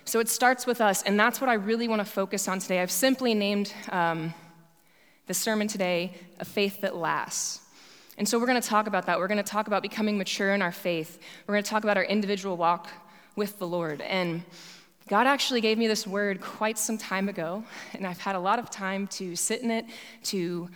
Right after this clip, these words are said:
um, study it, and I've really been preaching to myself a lot. And so this has really challenged me, but it's also encouraged me. And so that's been my prayer for today, that this word would challenge you, but that it would also encourage you.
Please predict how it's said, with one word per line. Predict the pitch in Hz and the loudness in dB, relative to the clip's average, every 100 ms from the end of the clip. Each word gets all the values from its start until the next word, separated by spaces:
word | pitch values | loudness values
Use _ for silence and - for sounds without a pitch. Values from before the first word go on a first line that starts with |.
| - - - | -20 -12 -4
um, | 165 151 147 160 180 - | -2 -2 -6 -10 -12 -2
study | - - 175 214 240 | 0 2 2 2 0
it, | 240 - - - | 0 -4 -20 -4
and | 185 180 180 165 | 0 2 0 0
I've | 175 | -2
really | 220 262 262 240 | 0 2 2 -2
been | - - 196 190 185 185 185 - - - _ - | -6 -2 0 2 0 -2 -6 -14 -20 -20 _ -2
preaching | 254 233 220 | 0 2 -2
to | 214 | 0
myself | 190 170 - 202 156 - | -2 0 0 0 -2 -4
a | |
lot. | 165 165 156 | 0 0 0
And | 175 | -2
so | 202 | -2
this | 233 262 | -2 -2
has | 214 | -2
really | 220 175 | 0 0
challenged | - 196 196 185 170 - | 0 0 0 0 -4 -4
me, | 165 180 247 247 - - - - _ | -4 -2 -4 -6 -18 -20 -20 -20 _
but | 190 | -6
it's | 185 | 0
also | 185 190 196 | 0 0 -4
encouraged | 180 - 175 170 - | -4 -4 -4 -4 -6
me. | 156 | -6
And | 156 | -4
so | 185 | 0
that's | 196 202 | -2 0
been | 214 | -2
my | 180 | -2
prayer | 170 180 165 | -4 -4 -4
for | 170 175 | -6 -12
today, | 175 160 156 156 165 165 | -6 -4 -4 -6 -8 -6
that | 160 156 - - - - - | -6 -6 -10 -16 -20 -20 -6
this | 190 196 | -4 0
word | 196 175 | -2 -2
would | 170 | -2
challenge | 196 180 185 185 | 0 2 2 -2
you, | 202 190 | -4 -4
but | 190 | -4
that | 180 | -4
it | 165 | -4
would | 151 | -2
also | 170 - | -4 -4
encourage | 156 151 - - - | -8 -8 -10 -10 -10
you. | - - | -12 -12